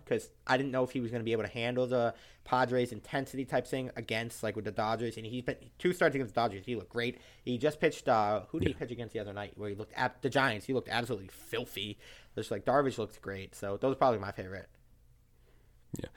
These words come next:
Speaker 2: The worst one out of both of us, I think, was my Framber Valdez pick, obviously.
Speaker 1: Yeah, it's not your fault, though.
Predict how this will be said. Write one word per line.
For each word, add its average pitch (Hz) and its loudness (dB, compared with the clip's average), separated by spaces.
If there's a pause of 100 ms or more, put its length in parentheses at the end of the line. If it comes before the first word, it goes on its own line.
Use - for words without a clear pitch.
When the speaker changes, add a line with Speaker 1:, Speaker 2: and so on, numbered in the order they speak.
(420)
Speaker 2:
The 113 12
worst 110 12
one 139 12
out 135 12
of 139 10
both 139 12
of 139 10
us, 139 12
I 104 12
think, 92 8
was 87 10
my 85 10
Framber 87 10
Valdez 80 12
pick, - 4
obviously. - 2 (380)
Speaker 1:
Yeah, 453 4 (120)
it's 381 6
not 190 6
your 113 2
fault, 98 -6
though. 101 -6